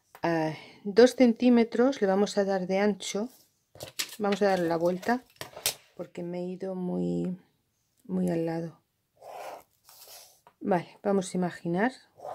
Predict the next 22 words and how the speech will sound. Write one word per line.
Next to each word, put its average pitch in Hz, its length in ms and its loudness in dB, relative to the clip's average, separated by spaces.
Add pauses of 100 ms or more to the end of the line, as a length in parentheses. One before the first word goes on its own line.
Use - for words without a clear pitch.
(140)
que - 120 -14
sea 160 380 -4
este, - 420 -14 (320)
¿vale? 175 400 -6 (680)
Nos 175 120 0
vamos 180 300 2
a 175 80 0
venir 190 580 2 (100)
a 160 840 -6
once 185 580 -4
y 165 140 0
medio. 202 640 2 (720)
Es 185 100 -10
lo 190 160 -4
que 180 80 -2
os 170 100 -4
digo, 180 240 -4
es 175 120 -8
que 190 160 -4
es 175 80 -2
muy 185 160 0
difícil 180 580 -6